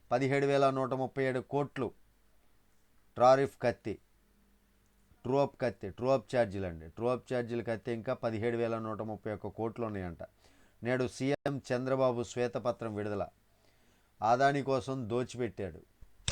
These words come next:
దొంగ నా కొడుకు. సీఎం సార్కు సారీ చెప్పాలి. బాబు ఇంటి చుట్టూ నిఘా, మాజీ చీఫ్ ప్రదక్షిణ. ఆంజనేయులకు సీఎం అపాయింట్‌మెంట్ లేదన్న అధికారులు.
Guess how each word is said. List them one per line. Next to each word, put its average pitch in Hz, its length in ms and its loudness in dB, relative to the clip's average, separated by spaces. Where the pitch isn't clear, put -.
దొంగ 82 160 -16
నా 80 260 -18
కొడుకు. - 140 -20
సీఎం 151 340 2
సార్కు 139 480 6
సారీ 135 380 6
చెప్పాలి. 107 300 2
బాబు 131 320 8
ఇంటి 139 360 0
చుట్టూ 139 280 -4
నిఘా, 131 300 4
మాజీ 123 440 -2
చీఫ్ 135 220 0
ప్రదక్షిణ. 117 440 -2
ఆంజనేయులకు 143 720 2
సీఎం 139 360 0
అపాయింట్‌మెంట్ 139 600 2
లేదన్న 131 340 0
అధికారులు. 131 560 2